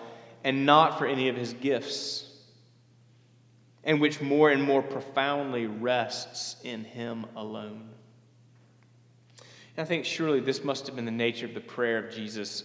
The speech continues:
that night, prayer that was focused not on what he could get from the Father, but prayer that was focused on getting the Father himself. Trusting that if he had the Father and the Father had him, then all the stuff that was coming was gonna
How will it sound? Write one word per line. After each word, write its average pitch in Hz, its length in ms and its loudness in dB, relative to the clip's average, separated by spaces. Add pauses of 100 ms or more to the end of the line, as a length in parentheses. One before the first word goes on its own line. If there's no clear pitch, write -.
(140)
that 110 280 -4
night, 110 360 2
prayer 120 180 4
that 117 100 -4
was 120 120 -6
focused 135 400 0
not 160 240 6
on 180 120 6
what 185 120 8
he 160 200 0
could 123 180 -8
get 170 380 8
from 160 160 4
the 139 80 4
Father, 131 440 6 (320)
but 139 440 0
prayer 147 200 6
that 135 100 4
was 123 100 0
focused 131 340 0
on 120 140 2
getting 117 260 2
the 107 80 0
Father 101 400 0 (1300)
himself. 98 560 -8 (1900)
Trusting 139 480 4
that 120 140 0
if 131 300 2
he 170 260 -2
had 139 260 2
the 113 60 -2
Father 139 520 8
and 120 220 0
the 110 60 0
Father 143 480 8
had 120 340 2
him, 120 380 4
then 117 100 6
all 135 180 10
the 120 80 2
stuff 127 500 4
that - 80 -6
was 110 100 -10
coming 113 340 -2
was 98 140 -8
gonna 101 200 -6